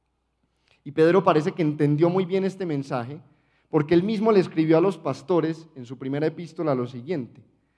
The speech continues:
"No sean tiranos con los que están a su cuidado". Otra versión dice: "No se enseñoreen de los que están cuidando, sino sean ejemplos para el rebaño".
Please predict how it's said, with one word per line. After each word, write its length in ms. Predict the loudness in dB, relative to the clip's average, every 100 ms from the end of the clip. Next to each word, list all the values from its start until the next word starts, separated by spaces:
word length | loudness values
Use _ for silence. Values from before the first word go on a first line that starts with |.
| _ _ -12
"No 340 | -6 -2 -2
sean 540 | -2 -4 -4 -4 -8 -14 _
tiranos 1120 | -18 -6 -2 -2 -2 -6 -10 -14 -20 _ _ _ _ _ _ _ _
con 200 | -12 -8
los 140 | -8
que 100 | -10
están 260 | -14 -10 -8
a 60 | -8
su 160 | -10
cuidado". 420 | -10 -8 -6 -8 -14 _
Otra 240 | -12 -2 2
versión 360 | 2 0 -8
dice: 360 | -8 -10 -10 -12 -16 _ _
"No 180 | -4 -4
se 220 | -4 -6
enseñoreen 1300 | -6 -6 -6 -8 -10 -10 -12 -14 -12 -12 -14 -16 -20 -20 _ _ _ _ _ _
de 120 | -14 -12
los 160 | -12
que 100 | -14
están 280 | -20 -18 -18
cuidando, 560 | -10 -8 -6 -8 -12 -20 _ _ _
sino 400 | _ -6 -2 -2
sean 340 | -2 -4 -2
ejemplos 800 | -4 -4 -4 -4 -6 -14 -18 -20 _ _ _
para 180 | -14 -12
el 100 | -12
rebaño". 440 | -10 -8 -8 -10